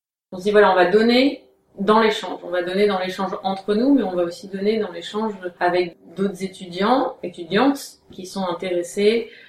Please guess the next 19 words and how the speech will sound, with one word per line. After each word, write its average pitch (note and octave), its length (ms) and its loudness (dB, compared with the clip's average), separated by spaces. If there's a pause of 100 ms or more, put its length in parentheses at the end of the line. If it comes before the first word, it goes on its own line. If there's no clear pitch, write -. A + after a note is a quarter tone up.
(160)
par F3 200 2
nos E3+ 140 -2
parcours, C4 800 0 (140)
peut-être, G3+ 440 -4
euh, F3+ 140 0
faciliter G#3 720 -4
les G#3+ 120 4
choses A3 260 -2
afin F#3+ 320 -2
que F3+ 280 -6 (200)
beaucoup G3 260 -8 (360)
plus A3 240 -2
de F3 300 2
jeunes G#3 240 4
filles A#3+ 240 -2
se F#3+ 160 -6
sentent F#3+ 380 -4 (120)
la E3+ 140 -2
possibilité G#3+ 920 -2